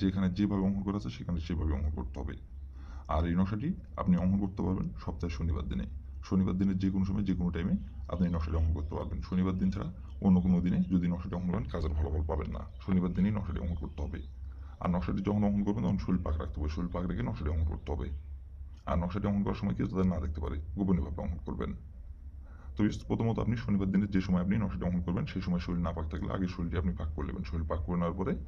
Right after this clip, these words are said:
আপনি একটি লাল কালি কলম সংগ্রহ করবেন এবং একটি সাদা খাতার পাতা সংগ্রহ করবেন। করে নেওয়ার পরে আপনি আপনার শরীর আপনি পাক পবিত্র রাখা অবস্থায় আপনি যে কোনো একটি জায়গায় বসে থেকে নকশাটি স্ক্রিনে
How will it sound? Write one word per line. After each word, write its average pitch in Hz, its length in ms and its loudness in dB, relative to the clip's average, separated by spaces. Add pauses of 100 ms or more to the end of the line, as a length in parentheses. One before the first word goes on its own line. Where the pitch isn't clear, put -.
(300)
আপনি 92 180 2
একটি 85 180 -2
লাল 85 160 2
কালি 85 220 -2
কলম 90 220 2
সংগ্রহ 90 260 0
করবেন 95 300 4 (320)
এবং 85 200 2
একটি - 200 -6
সাদা 80 260 -2
খাতার 78 240 -2
পাতা 87 240 -4
সংগ্রহ 71 220 0
করবেন। - 340 -4 (420)
করে 90 160 6
নেওয়ার 92 200 6
পরে 95 240 0 (320)
আপনি 90 260 4 (240)
আপনার 85 200 0
শরীর 90 380 -2 (340)
আপনি 90 260 4
পাক - 180 -2 (100)
পবিত্র 92 300 0
রাখা 90 200 -2
অবস্থায় 95 440 0 (360)
আপনি 87 280 2 (220)
যে 90 140 4
কোনো 90 200 6
একটি 90 180 2
জায়গায় 87 260 0
বসে - 260 -2
থেকে 92 180 -4 (380)
নকশাটি 90 360 0
স্ক্রিনে - 280 2